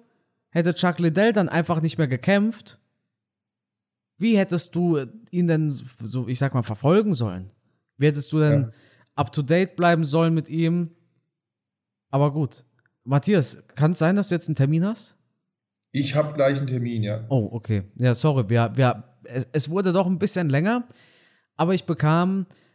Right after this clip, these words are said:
Speaker 1: bei der letzten Episode, da hattest du, da hatten wir über diese Geschichte mit dem Krankenhaus gesprochen. Es ist übrigens sehr viel Feedback, dass die Leute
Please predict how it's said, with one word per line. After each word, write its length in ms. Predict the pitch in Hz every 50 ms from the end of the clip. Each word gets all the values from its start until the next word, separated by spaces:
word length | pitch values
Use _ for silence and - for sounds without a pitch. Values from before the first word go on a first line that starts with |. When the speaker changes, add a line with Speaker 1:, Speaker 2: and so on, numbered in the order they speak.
| _ -
Speaker 1:
bei 120 | 151 156
der 180 | 156 160 156 151
letzten 300 | 156 180 175 - - 180
Episode, 720 | 160 - 160 151 127 147 160 170 180 170 190 190 190 175
da 140 | 131 135 135
hattest 400 | 151 165 165 - - - - -
du, 320 | 151 151 156 156 151 151 143
da 100 | 135 135
hatten 220 | 151 - - 156
wir 340 | 156 156 156 156 156 156 107
über 220 | 139 139 143 147
diese 200 | 139 143 135 139
Geschichte 520 | 123 127 127 - - 165 160 - - 160 151
mit 100 | 147 127
dem 140 | 135 123 123
Krankenhaus 440 | - 151 175 165 165 160 156 -
gesprochen. 380 | - 143 - 143 143 143 143 135 - _ _ _ _ _
Es 60 | - -
ist 120 | - -
übrigens 300 | 185 180 196 185 151 123
sehr 160 | 123 175 196
viel 160 | 190 196 185
Feedback, 840 | 139 - - 185 226 233 - - - 123 143 175 - - - - - _ _ _ _ _ _ _ _ _ _ _ _ _ _ _ _ -
dass 180 | 139 139 -
die 80 | - 147
Leute 720 | 139 143 151 156 160 160 160 160 160 160 160 156 143 -